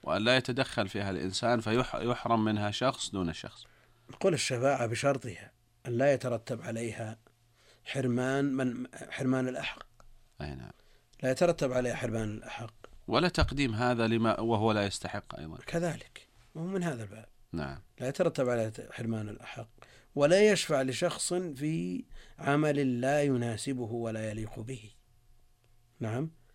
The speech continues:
Speaker 2: إنما يك-، تكون في المقدور.
Speaker 1: مم.
Speaker 2: إنما تكون في المقدور، ولا يغرر بشفاعته بهذا الشخص، أو يشفع في عمل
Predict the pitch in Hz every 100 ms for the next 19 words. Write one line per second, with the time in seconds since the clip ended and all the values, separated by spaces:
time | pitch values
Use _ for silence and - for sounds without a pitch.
0 | - - - 156 113 123 139 - 135 165
1 | 190 247 208 - 143 135 - - - -
2 | - _ _ - - - - - 139 120
3 | 117 110 110 175 170 147 - 120 104 -
4 | - - 131 151 208 202 175 208 190 143
5 | 127 135 120 120 127 143 143 120 117 113
6 | 123 120 - 135 - - - - - -
7 | _ - - - - - 131 131 170 -
8 | 135 113 113 139 127 123 147 151 131 120
9 | 107